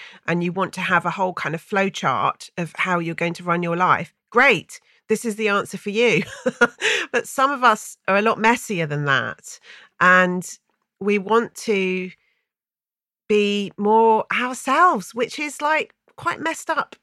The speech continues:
human beings. I'm always conscious that those things cannot quite marry together in, in a normal, ordinary, everyday human being.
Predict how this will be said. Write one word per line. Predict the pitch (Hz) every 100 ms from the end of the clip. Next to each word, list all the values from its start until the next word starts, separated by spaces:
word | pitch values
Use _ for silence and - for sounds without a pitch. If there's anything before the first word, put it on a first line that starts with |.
| _
human | - 294 294 277
beings. | 302 349 147 95 - - - - -
I'm | 214 220 220 _
always | 262 302 302 277 247
conscious | - 233 226 - 170 143 143 -
that | 175 160 151 - _
those | - 175 180 170 -
things | - 180 160 156 151 - - _ _ -
cannot | - 226 220 247 - _
quite | - - 185 220 240 247 - - - - - - -
marry | 196 196 190 180
together | - 151 165 165 156 131 131 - _ _ _
in, | 180 170 160
in | 190 180
a | 175
normal, | 156 185 185 180 170 165 156
ordinary, | 202 185 190 175 160 156 151 151 151 151 _ _ _ -
everyday | 220 175 175 165
human | 160 175 160 151
being. | 160 160 139 98 -